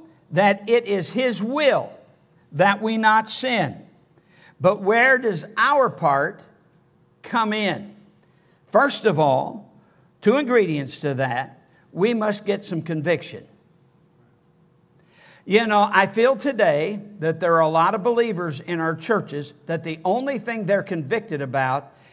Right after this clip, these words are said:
is that they don't need to have convictions. That's all they're concerned about.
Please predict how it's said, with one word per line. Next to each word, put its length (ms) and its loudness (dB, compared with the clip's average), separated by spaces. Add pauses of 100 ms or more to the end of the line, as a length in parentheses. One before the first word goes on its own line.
(140)
is 180 -6
that 160 -8
they 160 0
don't 240 0
need 240 -4
to 60 -2
have 240 -4
convictions. 760 -8 (3750)
That's 160 -2
all 160 4
they're 100 -4
concerned 400 0
about. 300 -12